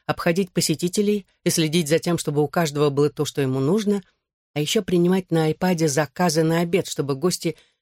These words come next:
пришли сюда снова. Безусловно, помогало то, что Хлоя многих знала.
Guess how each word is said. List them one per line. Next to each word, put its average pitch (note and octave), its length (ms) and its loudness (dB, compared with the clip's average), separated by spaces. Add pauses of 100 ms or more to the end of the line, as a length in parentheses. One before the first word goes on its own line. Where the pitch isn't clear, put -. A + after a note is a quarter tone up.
пришли E3+ 320 -2
сюда D3 260 -2
снова. C#3 480 -6 (920)
Безусловно, A3 600 2
помогало E3 480 2
то, F3+ 100 -2
что - 180 -4
Хлоя E3+ 260 0
многих D#3 380 0
знала. D3 460 -2